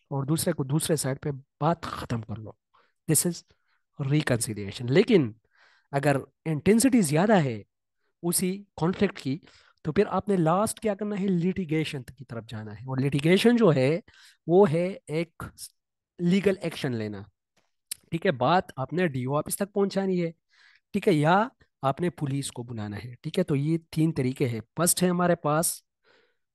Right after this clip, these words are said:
अगर कोई नोट डाउन करना चाहता है या चाहती है तो फर्स्ट जो हमारे पास है वो है, आ, मीडिएशन, सेकंड रिकंसिलिएशन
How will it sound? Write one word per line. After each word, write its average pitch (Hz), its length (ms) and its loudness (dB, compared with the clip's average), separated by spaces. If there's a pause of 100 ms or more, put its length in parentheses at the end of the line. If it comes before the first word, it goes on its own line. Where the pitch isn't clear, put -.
(100)
अगर 135 200 -6
कोई 156 480 0 (380)
नोट 147 180 -4
डाउन 147 220 -2
करना 147 220 -4
चाहता 151 300 -6
है 147 60 -2
या 139 40 -2
चाहती 139 360 -4
है 131 200 -4
तो 135 360 -8 (540)
फर्स्ट 196 180 6
जो 185 80 6
हमारे 170 260 4
पास 165 400 2
है 156 60 -2
वो 139 180 -2
है, 135 300 -4 (960)
आ, 120 680 -6 (140)
मीडिएशन, 180 640 6 (720)
सेकंड 151 460 -4 (260)
रिकंसिलिएशन 170 1120 -2